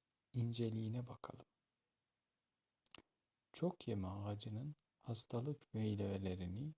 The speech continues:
nasıl olgunlaştırdığına bakalım. Fazla yemek yendiğinde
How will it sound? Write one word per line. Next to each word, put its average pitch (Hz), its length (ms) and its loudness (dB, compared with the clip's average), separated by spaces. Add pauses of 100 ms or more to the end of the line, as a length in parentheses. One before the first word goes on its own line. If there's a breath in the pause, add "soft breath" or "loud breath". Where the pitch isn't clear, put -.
(360)
nasıl 135 380 2
olgunlaştırdığına 95 1200 -4
bakalım. - 380 -16 (2500)
Fazla 120 400 2
yemek 123 520 0
yendiğinde 104 800 -2